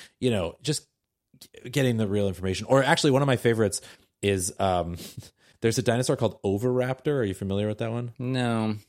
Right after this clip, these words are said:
Speaker 1: So Oviraptor means literally egg thief.
Speaker 2: Mm, mm-hmm.
Speaker 1: And the reason that they named Oviraptor Oviraptor was that they, when they found the first one, it was, like, holding a bunch of eggs.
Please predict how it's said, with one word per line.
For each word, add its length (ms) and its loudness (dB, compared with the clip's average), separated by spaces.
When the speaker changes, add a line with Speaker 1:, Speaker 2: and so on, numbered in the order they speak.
Speaker 1:
So 460 2
Oviraptor 760 2
means 560 0
literally 680 0
egg 260 -2
thief. 500 -4
Speaker 2:
Mm, 320 0
mm-hmm. 440 -2
Speaker 1:
And 160 2
the 80 4
reason 380 2
that 120 -2
they 140 2
named 500 0
Oviraptor 440 0
Oviraptor 440 2
was 160 0
that 160 0
they, 220 2
when 120 2
they 100 2
found 240 2
the 60 0
first 260 0
one, 300 -2
it 120 -4
was, 220 -4
like, 320 -4
holding 320 0
a 40 0
bunch 160 -2
of 120 -6
eggs. 480 -6